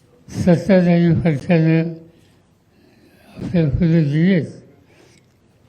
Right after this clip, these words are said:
त्या उमेदवारांना तुम्ही लोकांनी मदत करावी. का?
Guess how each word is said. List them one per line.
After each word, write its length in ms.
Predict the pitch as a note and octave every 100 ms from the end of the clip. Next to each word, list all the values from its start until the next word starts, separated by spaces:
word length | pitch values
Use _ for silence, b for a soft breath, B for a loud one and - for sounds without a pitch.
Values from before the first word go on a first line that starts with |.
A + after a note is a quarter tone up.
| _ _ _ _ _ _ _ -
त्या 200 | G#3 A3+
उमेदवारांना 1040 | G#3 F#3 F3+ F3 E3 D3+ C3+ B2+ D3 F3+ E3 - - _ _ _ _ _ _ _ _ _ _ _ _ -
तुम्ही 320 | F#3 F#3+ G3
लोकांनी 380 | F3 - F3 F3
मदत 360 | E3+ D#3 C#3+ D#3+ -
करावी. 380 | E3 D3 D3 D3+
का? 500 | D3 G#3 G3 D3+ C#3+